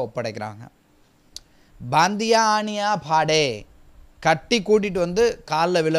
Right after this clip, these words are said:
வைக்கிறாங்க. லக்ஷ்மீர சரணே, லக்ஷ்மியோட கால்ல விழ வைக்கிறாங்க.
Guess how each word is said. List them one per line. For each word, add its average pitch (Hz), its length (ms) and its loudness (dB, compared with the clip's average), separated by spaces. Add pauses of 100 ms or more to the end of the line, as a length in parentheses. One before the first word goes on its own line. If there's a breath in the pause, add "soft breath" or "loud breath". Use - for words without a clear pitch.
வைக்கிறாங்க. 123 400 -4 (520)
லக்ஷ்மீர 165 680 -4
சரணே, 127 360 -8 (220)
லக்ஷ்மியோட 139 500 -10
கால்ல 139 320 -6
விழ 127 280 -4
வைக்கிறாங்க. 104 340 -12